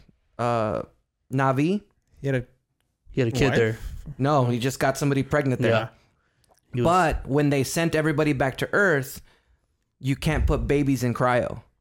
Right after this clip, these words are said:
Speaker 2: No, yeah.
Speaker 1: So the baby had to stay, so he abandoned the kid.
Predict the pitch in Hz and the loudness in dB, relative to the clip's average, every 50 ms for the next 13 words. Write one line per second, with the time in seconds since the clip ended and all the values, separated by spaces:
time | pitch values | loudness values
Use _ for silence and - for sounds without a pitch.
0 | _ _ _ _ _ 131 123 120 120 113 113 120 - - - 147 135 120 127 120 | _ _ _ _ _ -4 -2 -2 -2 -4 -6 -8 -10 -6 -2 -2 0 0 -2 -2
1 | 107 139 135 135 127 135 123 123 120 113 104 117 - - - 156 156 151 135 120 | 0 0 0 2 2 0 0 0 0 0 -2 -4 -6 -2 0 0 2 2 0 0
2 | - - 127 123 120 117 113 123 123 120 120 117 117 110 - - 127 95 - - | -2 -2 -2 -2 -2 0 0 0 0 0 0 -2 -2 -4 -4 -4 -4 -4 -4 -8